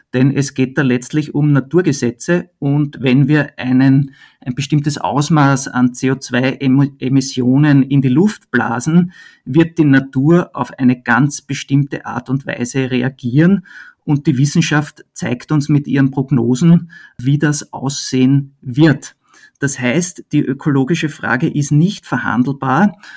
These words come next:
und das macht das Thema so heikel und so prekär. Denn dadurch sind wir tatsächlich zu einem jähen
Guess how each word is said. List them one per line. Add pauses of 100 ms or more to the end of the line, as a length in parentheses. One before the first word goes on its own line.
(220)
und
das
macht
das
Thema
so
heikel
und
so
prekär. (460)
Denn (200)
dadurch (100)
sind
wir
tatsächlich
zu
einem
jähen